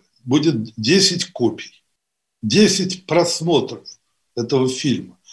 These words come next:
а потом мы сжигаем негатив. И тогда, не знаю, тогда, может быть, э, вернётся это, потому что,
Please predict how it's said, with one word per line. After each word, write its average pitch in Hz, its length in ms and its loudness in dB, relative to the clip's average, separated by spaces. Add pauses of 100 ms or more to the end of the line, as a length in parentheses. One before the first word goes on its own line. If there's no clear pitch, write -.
(100)
а 120 120 0
потом 196 360 6
мы 190 80 8
сжигаем 185 800 2 (100)
негатив. 139 600 -2 (1160)
И 160 440 4 (160)
тогда, 156 560 4
не 151 160 0
знаю, 160 280 0
тогда, 123 360 0
может 180 300 2
быть, 190 300 0 (120)
э, 160 60 -8 (180)
вернётся 180 760 4
это, 139 320 0
потому 139 400 0
что, - 260 0